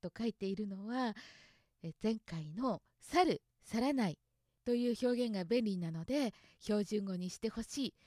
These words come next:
ついでに、あずましいも標準語にしてほしいを受けて、もう一つついでに縛れるもお願いしますということです。縛れるは結構有名じゃないですか。えっとね、顔がピリピリ痛いぐらい寒い時に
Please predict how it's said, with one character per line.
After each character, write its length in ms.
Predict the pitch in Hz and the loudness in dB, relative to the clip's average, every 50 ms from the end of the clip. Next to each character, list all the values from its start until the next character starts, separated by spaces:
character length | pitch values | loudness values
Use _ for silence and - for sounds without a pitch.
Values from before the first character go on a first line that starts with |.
| - _ _ _ | -20 _ _ _
つ 100 | - 240 | -2 0
い 100 | 233 214 | 2 2
で 140 | 214 214 208 | 2 2 2
に、 180 | 208 214 202 _ _ _ - | 0 -2 -4 _ _ _ -4
あ 100 | - 190 | -2 -2
ず 140 | 185 - 262 | -2 -2 -2
ま 140 | 277 294 285 | -2 -2 -2
し 240 | - - - 302 294 | -4 -4 -2 -2 0
い 40 | 247 | 0
も 140 | 190 165 | 0 -2
標 240 | 160 - 208 196 190 | -2 -2 0 0 0
準 180 | 175 196 196 185 | 0 -2 -2 -2
語 80 | 185 | -4
に 140 | 180 180 185 | -4 -6 -6
し 100 | - - | -8 -8
て 140 | - 220 196 | -6 -6 -6
ほ 100 | 202 208 | -6 -6
し 280 | - - - 311 285 240 | -10 -6 -4 -2 -2 -2
い 80 | - _ _ _ - | -4 _ _ _ 0
を 100 | - 196 | 0 0
受 320 | - - 240 - - 226 208 | 0 0 -4 -4 -4 -6 -6
け 0 | |
て、 380 | _ - 269 262 269 226 - _ _ - - _ - | _ -2 2 2 2 2 0 _ _ -20 -20 _ -4
も 160 | 220 269 330 | 0 0 0
う 20 | 339 | 0
一 220 | - - 330 320 | -2 -2 -4 -4
つ 120 | - 226 196 | -4 -6 -12
つ 140 | - - | -6 -6
い 80 | 240 214 | -4 -2
で 100 | 220 220 | -2 -2
に 80 | 220 208 | -2 -4
縛 300 | - - 214 214 208 208 | -6 -6 -2 -2 0 0
れ 100 | 202 196 | 0 -2
る 120 | 226 226 | -2 -4
も 100 | 269 226 | -4 -4
お 80 | 185 175 | -4 -2
願 140 | 180 175 180 175 | -4 -4 -4 -4
い 60 | 185 175 | -6 -6
し 140 | - 185 | -8 -8
ま 120 | 180 185 175 | -8 -8 -8
す 100 | - - | -8 -8
と 100 | - 151 | -8 -6
い 80 | 165 | -6
う 40 | 165 | -6
こ 140 | - 196 190 | -6 -8 -6
と 100 | - 170 | -6 -4
で 180 | 160 196 240 262 | -2 -2 -2 -2
す。 140 | - - - - - - - - - - - - - _ _ _ | -4 -10 -20 -20 -20 -20 -18 -18 -18 -18 -20 -20 -20 _ _ _
縛 300 | - - - 269 302 381 | -10 -4 -4 -2 0 0
れ 60 | 480 571 605 587 494 415 | 2 2 2 4 4 4
る 80 | 302 | 2
は 120 | 220 175 - - | 2 0 -2 -4
結 180 | - 254 349 _ _ _ | -4 -4 -4 _ _ _
構 180 | - 214 175 | -4 -4 -2
有 240 | 151 143 165 190 214 | 0 0 2 0 2
名 160 | 240 277 285 | 2 2 0
じ 100 | 269 277 | 2 0
ゃ 60 | 254 214 | 0 -2
な 100 | 170 151 | -2 -4
い 60 | 135 | -6
で 140 | - 156 151 | -8 -10 -12
す 100 | - - | -12 -12
か。 240 | - - 196 196 - _ _ _ _ - - - - - _ - | -8 -6 -6 -6 -6 _ _ _ _ -20 -20 -20 -20 -20 _ -14
え 40 | - | -14
っ 40 | 147 _ | -14 _
と 80 | - | -12
ね、 300 | 139 135 143 143 143 - _ _ _ _ _ _ _ _ - | -12 -10 -8 -8 -10 -10 _ _ _ _ _ _ _ _ -6
顔 240 | - 277 294 311 311 | -2 0 2 2 2
が 140 | 320 311 | 0 -4
ピ 160 | - - 370 403 | -2 0 0 0
リ 100 | 392 - | 0 0
ピ 140 | - 254 | -2 -4
リ 140 | 202 190 185 185 | -4 -2 -4 -6
痛 220 | - - 285 311 | -6 -4 -2 -2
い 80 | 311 254 | 0 0
ぐ 100 | 226 196 | -2 -2
ら 100 | 180 165 | -2 -2
い 80 | 165 | -4
寒 300 | - - 202 190 214 233 | -6 -6 -6 -4 -4 -4
い 80 | 233 - | -6 -6
時 260 | - 185 - - 165 | -8 -12 -10 -10 -12
に 220 | 151 151 156 - | -12 -12 -12 -14